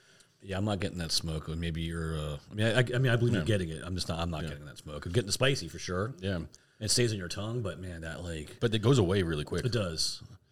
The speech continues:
Speaker 2: It's like it's there, and then it's
Speaker 1: Yeah,
Speaker 2: like
Speaker 1: no, it probably stays in my tongue a little bit,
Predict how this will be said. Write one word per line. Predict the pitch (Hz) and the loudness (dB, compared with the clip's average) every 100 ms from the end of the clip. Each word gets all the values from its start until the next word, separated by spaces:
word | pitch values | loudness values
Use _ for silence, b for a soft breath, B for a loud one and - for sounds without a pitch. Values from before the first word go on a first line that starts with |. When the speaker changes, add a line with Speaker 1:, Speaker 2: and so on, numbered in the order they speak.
| - | -8
Speaker 2:
It's | - | 4
like | 117 | 4
it's | 90 82 | 4 2
there, | 101 110 | 6 6
and | 104 | 6
then | 90 | 2
it's | 87 85 | 0 4
Speaker 1:
Yeah, | 147 143 | 6 6
Speaker 2:
like | 135 170 | 4 2
Speaker 1:
no, | 175 | 0
it | |
probably | 160 208 | 2 0
stays | 190 175 | 4 4
in | 147 | 4
my | 127 | 2
tongue | 139 135 | 2 2
a | |
little | 147 165 | 2 2
bit, | 175 180 | 2 -2